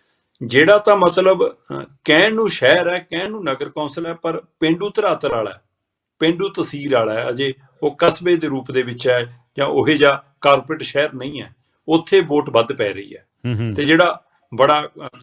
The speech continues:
Speaker 1: ਕਾਰਪੋਰੇਟ, ਕਾਰਪੋਰੇਟ ਸ਼ਹਿਰ ਬਣ ਗਏ, ਬੜੇ ਆਪਣੇ ਆਪ ਨੂੰ ਹਾਈ ਫਾਈ ਸ਼ਹਿਰ, ਉਹ 'ਚ ਚਾਹੇ ਜਲੰਧਰ ਹੈ, ਚਾਹੇ ਅੰਮ੍ਰਿਤਸਰ ਹੈ, ਚਾਹੇ, ਅਹ, ਪਟਿਆਲਾ ਹੈ, ਚਾਹੇ ਲੁਧਿਆਣਾ ਹੈ,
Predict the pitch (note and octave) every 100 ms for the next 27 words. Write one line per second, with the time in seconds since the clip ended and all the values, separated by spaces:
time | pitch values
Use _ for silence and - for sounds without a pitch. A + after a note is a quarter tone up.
0 | _ C3 C3 D3+ D3 C#3+ C3+ C3+ B2 B2
1 | C#3 C#3 - C#3 D#3 C3 B2+ B2 B2 B2
2 | C3 B2 C3 B2+ B2 B2+ B2 _ _ _
3 | - C3+ B2+ B2+ A2+ C3 A#2+ - _ -
4 | C3+ - - A#2+ A#2+ A#2+ B2 A#2 D3 C#3+
5 | B2+ A#2+ A#2 A#2 B2 C3+ A#2+ A#2+ A#2 A#2+
6 | A#2+ A#2 A2+ A2 _ _ - B2 B2 B2
7 | B2+ A#2+ B2+ A#2+ A#2 B2 A2+ A#2+ A2 _
8 | _ C3+ D3 C#3 B2 A2+ A#2+ A2+ -